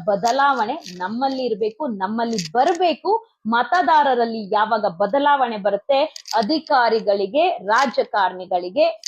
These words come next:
ಪಾಠ ಕಲಿಸುವಂತ ಕೆಲ್ಸ ಖಂಡಿತವಾಗ್ಲೂ ಸಾಧ್ಯ ಆಗತ್ತೆ. ಮುಂದಿನ ದಿವಸ ಬರುವಂತ ಚುನಾವಣೆಗಳಲ್ಲಿ ದಯವಿಟ್ಟು ಎಲ್ಲಾರ್ನೂ ನಾನ್ ಕೇಳ್ಕೊಳ್ಳೋದು, ಯಾರೂನು ಹಣಕ್ಕೋಸ್ಕರ ರಾಜಕಾರಣಿಗಳಿಗೆ ಬಲಿ ಆಗಕ್ ಹೋಗ್ಬೇಡಿ. ನಮ್ನ ಅಲ್ಲಿಗೆ ಸೀಮಿತವಾಗಿ ಇಟ್ಬಿಡ್ತಾರೆ.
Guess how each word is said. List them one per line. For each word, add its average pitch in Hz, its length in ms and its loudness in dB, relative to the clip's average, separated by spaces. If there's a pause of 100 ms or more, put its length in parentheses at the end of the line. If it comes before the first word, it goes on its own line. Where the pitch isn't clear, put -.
(140)
ಪಾಠ 277 340 2
ಕಲಿಸುವಂತ 196 560 -4
ಕೆಲ್ಸ 170 400 -6 (680)
ಖಂಡಿತವಾಗ್ಲೂ 220 680 -2
ಸಾಧ್ಯ 170 460 -6
ಆಗತ್ತೆ. 151 640 -8 (140)
ಮುಂದಿನ 302 440 2 (140)
ದಿವಸ 202 380 -2
ಬರುವಂತ 262 400 2
ಚುನಾವಣೆಗಳಲ್ಲಿ 208 1200 -2
ದಯವಿಟ್ಟು 294 580 0
ಎಲ್ಲಾರ್ನೂ 277 760 0
ನಾನ್ 240 200 -2
ಕೇಳ್ಕೊಳ್ಳೋದು, 214 500 -2
ಯಾರೂನು 220 600 0
ಹಣಕ್ಕೋಸ್ಕರ 220 720 -2
ರಾಜಕಾರಣಿಗಳಿಗೆ 196 880 -2
ಬಲಿ 185 300 -2
ಆಗಕ್ 185 380 -4
ಹೋಗ್ಬೇಡಿ. 180 380 -4
ನಮ್ನ 180 280 -12
ಅಲ್ಲಿಗೆ 233 360 -4
ಸೀಮಿತವಾಗಿ 214 760 -4
ಇಟ್ಬಿಡ್ತಾರೆ. 165 680 -8